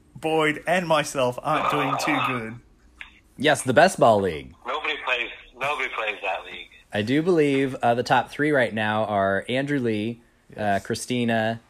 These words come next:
Speaker 2: and my buddy Gabe. So, uh, two, we don't even know if that league ends in week seventeen or sixteen, do we?
Speaker 1: No. <laughs> It's all
Speaker 2: Un-, unknown
Speaker 1: mystery
Speaker 2: end of the
Speaker 1: magical.
Speaker 2: league.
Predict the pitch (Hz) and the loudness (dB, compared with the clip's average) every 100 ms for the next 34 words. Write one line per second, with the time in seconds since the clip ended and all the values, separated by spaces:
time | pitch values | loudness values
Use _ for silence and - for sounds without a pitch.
0 | _ _ - 98 101 101 98 101 98 117 | _ _ -8 -4 -2 0 -2 -2 -2 -2
1 | 92 78 123 131 95 65 69 - - 95 | -4 -4 -2 -2 -2 -6 -14 -16 -8 -4
2 | 90 85 82 82 78 82 80 78 76 71 | -2 -2 -4 -6 -8 -10 -8 -8 -10 -12
3 | - - 165 226 196 - _ - 147 214 | -16 -6 0 0 -2 -6 _ -2 2 4
4 | 214 170 156 147 135 127 110 104 98 95 | 4 2 0 2 2 0 0 -2 -2 -4
5 | 95 107 104 98 92 85 107 95 98 85 | -6 -6 -6 -6 -8 -6 -6 -6 -8 -10
6 | - 90 - 67 73 73 - - 160 143 | -10 -12 -12 -14 -12 -12 -14 -6 -2 0
7 | 104 - - - - _ _ - 190 196 | -2 -6 -12 -16 -20 _ _ -2 2 2
8 | 185 208 202 202 165 208 269 254 208 311 | 4 4 4 4 6 6 6 4 6 6
9 | 349 262 254 247 185 190 202 190 165 143 | 6 6 6 6 4 4 6 6 6 6
10 | 107 90 - | 2 0 -6